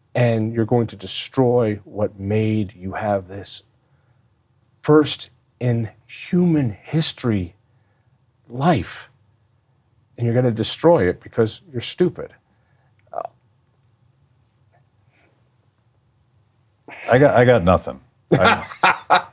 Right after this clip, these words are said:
Speaker 2: I th-, I think this is the dilemma of, of free market capitalism. Is,
Speaker 1: It,
Speaker 2: is
Speaker 1: it
Speaker 2: it
Speaker 1: creates its own downfall?
Speaker 2: It creates a very wealthy, happy set of people who don't appreciate where that wealth and happiness came from.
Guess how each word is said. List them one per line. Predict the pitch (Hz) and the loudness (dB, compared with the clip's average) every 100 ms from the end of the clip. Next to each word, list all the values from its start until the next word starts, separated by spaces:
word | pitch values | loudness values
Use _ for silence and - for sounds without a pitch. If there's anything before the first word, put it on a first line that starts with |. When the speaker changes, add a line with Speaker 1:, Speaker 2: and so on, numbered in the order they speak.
| _ | _
Speaker 2:
I | 98 | 2
th-, | 104 104 95 | 4 2 4
I | 110 113 | 4 4
think | 139 - | 4 4
this | 113 - | 4 4
is | 101 - | 2 2
the | |
dilemma | 95 98 92 95 98 | 2 4 4 6 6
of, | 87 82 90 85 - - | 4 4 4 2 -4 -8
of | 85 85 78 | -2 0 -2
free | - 90 | -4 0
market | 82 78 - 76 | 4 4 2 -2
capitalism. | 87 76 - 69 69 71 67 | 0 0 0 -10 -8 -10 -10
Is, | 69 - | -6 -6
Speaker 1:
It, | 78 76 82 | -6 -8 -2
Speaker 2:
is | 120 | 0
Speaker 1:
it | 78 | 2
Speaker 2:
it | |
Speaker 1:
creates | 147 147 135 131 | 4 4 4 2
its | 110 | 2
own | 123 117 | 2 4
downfall? | 107 123 135 160 165 | 2 2 2 0 0
Speaker 2:
It | 85 85 - | -2 -4 -4
creates | - 92 90 - - - - | 0 2 2 2 0 0 -2
a | 80 | -2
very | 73 73 80 82 82 82 - _ _ | -2 0 2 2 0 -4 -12 _ _
wealthy, | 82 80 78 76 80 78 | -6 0 0 0 -6 -8
happy | 73 - 76 67 73 69 69 | -10 -2 -2 -2 -6 -12 -14
set | - - - 73 | -8 -6 -2 -2
of | 67 - | -4 -10
people | - 71 71 69 | -12 -10 -10 -12
who | 73 | -14
don't | 64 73 76 | -10 -6 -6
appreciate | 76 - 76 - 71 | -8 -10 -8 -8 -8
where | 69 73 | -8 -6
that | 71 64 | -4 -4
wealth | 71 67 - | -4 -4 -6
and | 69 | -8
happiness | 67 71 69 - | -8 -8 -6 -6
came | - 73 | -6 -12
from. | 71 - - - | -10 -10 -10 -12